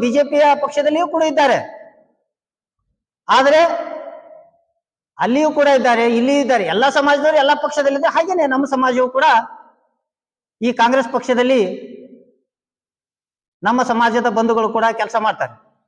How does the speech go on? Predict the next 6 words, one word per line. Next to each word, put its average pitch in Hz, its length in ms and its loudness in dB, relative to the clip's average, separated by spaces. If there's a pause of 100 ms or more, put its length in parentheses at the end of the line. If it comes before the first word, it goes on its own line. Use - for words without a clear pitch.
(680)
ಇಲ್ಲಿಯೂ 269 260 2
ಕೂಡ 262 180 2 (500)
ಆ 202 60 -2 (100)
ಸಮಾಜದ 277 400 2 (1400)
ಕಾರ್ಯಕರ್ತರನ್ನ, 262 680 0 (380)
ಸಮಾಜದ 269 360 2